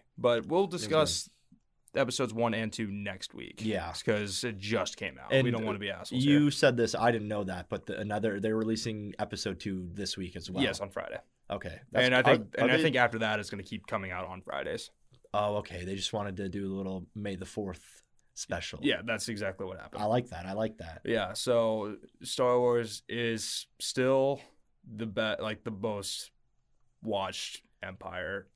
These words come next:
Speaker 1: of all media.
Speaker 2: I will say that the Bad Batch, like, I won't spoil anything, but the, it was so refreshing, I think, to see the graphics again.
Speaker 1: Oh,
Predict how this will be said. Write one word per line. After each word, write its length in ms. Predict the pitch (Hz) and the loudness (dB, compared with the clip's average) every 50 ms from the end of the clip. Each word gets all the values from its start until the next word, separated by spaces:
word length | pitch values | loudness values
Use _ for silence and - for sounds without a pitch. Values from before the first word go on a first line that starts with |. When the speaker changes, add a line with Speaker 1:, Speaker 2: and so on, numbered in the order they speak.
| - - | -6 -4
Speaker 1:
of 460 | 98 98 98 95 95 - - - _ - | -4 -4 -4 -8 -12 -16 -18 -18 _ -6
all 200 | - 104 90 87 | -4 -4 -4 -4
media. 460 | 92 87 80 101 98 98 113 120 - - - | -4 -8 -6 -4 -4 -4 -4 -4 -6 -2 0
Speaker 2:
I 100 | 127 135 | 2 4
will 240 | 131 139 165 190 185 | 4 4 4 4 4
say 340 | 185 - - 104 113 135 135 | 2 0 0 2 2 2 2
that 400 | 123 120 107 104 101 98 - - - | 4 4 4 4 2 0 -4 -8 -10
the 160 | 101 107 95 | -8 -8 -4
Bad 340 | 87 98 98 104 110 104 92 | -4 -2 -2 -2 -2 -2 -2
Batch, 540 | 98 95 98 101 101 - - - - - | -4 -4 -4 -4 -4 -4 -6 -4 -4 -4
like, 300 | 110 98 95 87 - - _ _ _ _ _ _ _ _ _ - | -4 -4 -4 -6 -8 -14 _ _ _ _ _ _ _ _ _ -8
I 80 | - 110 | -6 -4
won't 200 | 110 113 113 107 | -2 -2 -2 -4
spoil 340 | - - 143 135 123 107 95 | -2 0 2 2 2 2 0
anything, 500 | 95 92 92 - - 95 90 92 95 95 | -4 -8 -10 -10 -12 -12 -10 -10 -8 -4
but 240 | 110 107 - - 110 | -4 -4 -4 -2 -2
the, 380 | 117 107 101 95 95 95 - - - _ _ - | 0 0 0 0 -2 -4 -8 -12 -20 _ _ -6
it 140 | 117 117 | -4 -2
was 220 | 110 120 123 120 - | 0 2 2 2 2
so 180 | - 131 117 | 0 2 2
refreshing, 680 | 135 139 117 - - - 110 104 98 - - 98 90 92 | 2 2 0 -2 -2 -4 -4 -4 -4 -6 -8 -8 -8 -8
I 80 | 92 90 | -10 -12
think, 320 | 87 - 98 92 90 - | -10 -10 -10 -12 -12 -12
to 140 | - - 117 | -14 -10 -8
see 320 | - - - 104 98 95 95 | -8 -6 -6 -6 -6 -6 -6
the 220 | 95 92 90 90 | -8 -8 -10 -10
graphics 580 | 87 - 98 95 90 92 - - 95 90 - - | -10 -8 -8 -8 -8 -10 -10 -12 -14 -12 -12 -12
again. 380 | 95 90 90 85 87 85 85 90 | -12 -12 -12 -12 -12 -14 -10 -4
Speaker 1:
Oh, 260 | 107 160 175 156 139 | 0 2 2 2 2